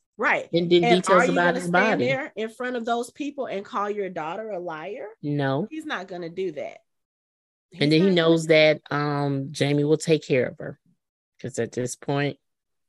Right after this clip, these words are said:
Speaker 2: he's the named dad.
Speaker 1: Jamie ain't taking care of shit. He better not.
Speaker 2: Well, now, I mean,
Speaker 1: I mean,
Speaker 2: the
Speaker 1: yeah.
Speaker 2: sad part is he, I don't, I think he would do it, even though he's not the father.
Speaker 1: I would hope not,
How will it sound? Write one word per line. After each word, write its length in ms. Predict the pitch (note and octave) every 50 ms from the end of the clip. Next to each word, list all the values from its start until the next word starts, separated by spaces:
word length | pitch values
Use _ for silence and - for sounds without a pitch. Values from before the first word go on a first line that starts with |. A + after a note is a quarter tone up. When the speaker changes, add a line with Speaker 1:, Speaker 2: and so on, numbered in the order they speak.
| _ _ _ _ _
Speaker 2:
he's 300 | - - C3 C3+ C#3+ D3
the 80 | C#3+ C3+
named 340 | C3 B2+ B2 B2+ B2+ C3+ C3
dad. 440 | C3+ C3 B2+ B2 F#3 - - - _ _ _ D3+
Speaker 1:
Jamie 420 | _ - F#3+ G3+ C4+ D4+ D4 A#3+
ain't 280 | F3 D#3+ D#3 D#3 C#3+ _
taking 280 | - D#3+ D#3+ D#3+ C#3+ D3+
care 260 | - D#3+ D3+ - - -
of 80 | D3 _
shit. 400 | - - - - - - G#3 G3
He 140 | F#3+ G3
better 260 | F3+ E3 D#3 D#3 D3+ D#3
not. 300 | E3+ G3 C4 C#4 - _ _ _ _ _ _ _ _ _ _ _ _ -
Speaker 2:
Well, 140 | F3 C3
now, 500 | B2 B2 B2 B2 - D4+ F4 D#4 B3 G#3 - -
I 40 | A3
mean, 640 | A3 G#3+ G#3+ G#3+ G#3+ G#3+ G#3+ G#3 G#3 G3+ G3+ G3+ - -
Speaker 1:
I 120 | F#3 G#3+
mean, 220 | A#3 A#3 A#3 A3 G3+
Speaker 2:
the 60 | G3
Speaker 1:
yeah. 120 | A3+ A#3+ A3+
Speaker 2:
sad 380 | A3+ A3+ B3+ C#4+ D4+ - -
part 300 | G3 A#3 G#3+ G#3 G#3 G3+
is 320 | G3+ G3+ G3+ G3+ G3+ G3+ -
he, 240 | A#3+ G#3+ F#3 - - -
I 160 | - F3 A3
don't, 180 | A#3+ A#3+ A3 A3+ -
I 120 | F3+ F#3 G#3+
think 220 | - A#3 A3 G#3+
he 120 | - A3+ G#3
would 320 | G3 G3+ G3+ G3 F3+ D#3+
do 300 | - D#3 G3 C#4 E4 D3
it, 160 | - - - _
even 280 | - G3 G#3+ G#3 G3+ G3
though 140 | G3 F#3+ F#3+
he's 240 | G3+ G#3 G3+ F#3+ -
not 180 | G3 A3 E4 -
the 120 | - A#3
father. 540 | - - C#3+ B2+ A#2+ - - - - C#3+ _ _ _ _ _ _ _ _ _ _ _ _ _ _ _ _ _ _ _ _ _ _ _ _ _ _ _ _ -
Speaker 1:
I 100 | F3+ F#3
would 160 | F#3 E3+ E3+
hope 240 | G3 G3 E3 C3+ D#2+
not, 300 | C3+ C#3+ C3+ G#2 D2+